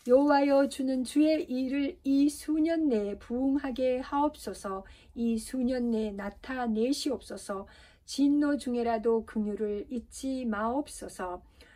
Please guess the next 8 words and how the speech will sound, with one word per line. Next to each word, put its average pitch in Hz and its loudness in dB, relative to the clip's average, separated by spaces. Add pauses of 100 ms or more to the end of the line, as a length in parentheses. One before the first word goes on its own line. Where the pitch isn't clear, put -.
(140)
하나님이 233 2
대만에서부터 220 -2
오시며 196 -8 (300)
거룩한 240 2
자가 226 -2
바란 240 -2
산에서부터 277 0
오시는도다. 226 -2